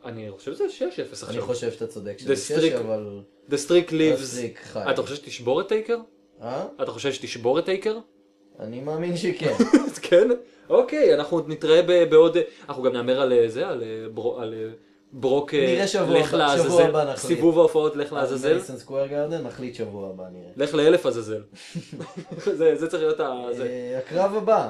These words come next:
Speaker 2: אה, אה, הווייטס נגד, אה, דין אמברוז, רומן ריינס ואיזה בחור מהקהל.
Speaker 1: <laughs> השותף המסתורי.
Speaker 2: הם
Speaker 1: ברי
Speaker 2: שיחקו
Speaker 1: ווייט,
Speaker 2: עם זה ממש יפה.
Speaker 1: ברי ווייט עשה עבודה מדהימה.
Speaker 2: לא רק ווייט, גם, גם ריינס.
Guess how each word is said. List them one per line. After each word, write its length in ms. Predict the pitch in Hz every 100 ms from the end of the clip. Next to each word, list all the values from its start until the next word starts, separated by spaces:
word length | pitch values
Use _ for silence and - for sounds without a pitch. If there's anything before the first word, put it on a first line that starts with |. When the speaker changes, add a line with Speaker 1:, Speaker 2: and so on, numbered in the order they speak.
| -
Speaker 2:
אה, 300 | 202 127 98
אה, 380 | 123 123 120 135
הווייטס 720 | 147 160 175 110 - - - _ _
נגד, 420 | 135 151 147 151
אה, 180 | 139 135 131
דין 200 | 170 180
אמברוז, 420 | 180 170 185 175
רומן 300 | 156 175 175
ריינס 360 | 160 170 180 170
ואיזה 240 | 147 151 151
בחור 320 | 143 180 165
מהקהל. 460 | 156 - 147 - - - 480
Speaker 1:
<laughs> 160 | 359
השותף 380 | 240 208 170 196 233
המסתורי. 580 | 190 - - 175 190 180 - - 226 - - _ _ _ _ -
Speaker 2:
הם 60 | 151 -
Speaker 1:
ברי 100 | 285
Speaker 2:
שיחקו 140 | 269
Speaker 1:
ווייט, 240 | 208 196 185
Speaker 2:
עם 40 | 170
זה 100 | 151
ממש 360 | 131 123 117
יפה. 200 | 113 - 127
Speaker 1:
ברי 160 | 139 147
ווייט 240 | 139 127
עשה 160 | 123 131
עבודה 220 | 120 120
מדהימה. 280 | 117 110 -
Speaker 2:
לא 140 | 214
רק 120 | 254
ווייט, 240 | 175 123 117
גם, 160 | 135 135 143
גם 200 | 165 170
ריינס. 540 | 170 143 101 90 _